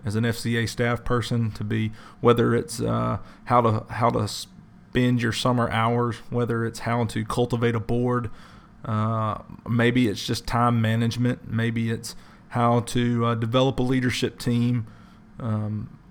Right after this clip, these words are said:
we hope that it's, uh, helpful and useful for you in your ministry. So we hope to do this once a month and, uh, discover a new, uh, topic each month. So if you have, uh, if you have any questions that you would like to be addressed,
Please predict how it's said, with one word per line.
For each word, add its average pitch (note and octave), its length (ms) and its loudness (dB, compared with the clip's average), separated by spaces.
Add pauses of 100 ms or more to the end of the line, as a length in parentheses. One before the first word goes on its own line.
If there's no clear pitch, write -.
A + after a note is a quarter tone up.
(320)
we A#2+ 140 4
hope B2 220 6
that A2+ 100 2
it's, - 260 -6
uh, G#2 320 -4
helpful C3 580 0
and A2+ 460 -4 (420)
useful B2 440 2
for A2+ 240 4
you A#2 180 2
in A2+ 100 2
your A2 120 0
ministry. A2 520 -2
So A2 200 -2
we A2 160 -2
hope B2+ 180 0
to A#2 80 -2
do A#2+ 160 2
this B2+ 300 2
once B2+ 240 0
a - 20 -2
month B2 480 0 (400)
and, G#2+ 340 -4
uh, A2 220 -2
discover A2+ 600 0
a A2+ 60 0
new, A#2 280 0 (540)
uh, F2+ 320 -8
topic A2+ 580 -2
each A2+ 240 -6
month. A2 560 0
So A2+ 400 0 (380)
if A2+ 120 -4
you A#2+ 120 0
have, B2 480 2
uh, A#2 240 -2
if - 100 -8
you A#2 80 2
have B2 160 4
any A2+ 160 2
questions B2 540 0
that A2 80 0
you A#2 160 0
would A2+ 100 0
like A#2 220 -2
to B2 80 -2
be A2 160 0
addressed, A#2+ 580 0